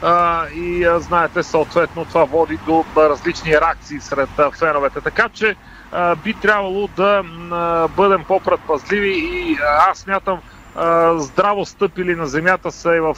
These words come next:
а, Ц С К. Просто да отчетат, че вчера, а, бе взета една важна и хубава, добра победа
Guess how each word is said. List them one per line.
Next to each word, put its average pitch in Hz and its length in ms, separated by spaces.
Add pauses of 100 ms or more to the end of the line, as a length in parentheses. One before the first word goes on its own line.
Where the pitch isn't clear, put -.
а, 160 100
Ц - 200
С 160 120
К. 185 260
Просто 226 320
да 190 80
отчетат, 180 460
че 156 120
вчера, 185 440 (320)
а, 156 120
бе 170 160
взета 165 340
една 165 200 (120)
важна 180 380
и 165 40
хубава, 175 440
добра 160 340
победа 156 540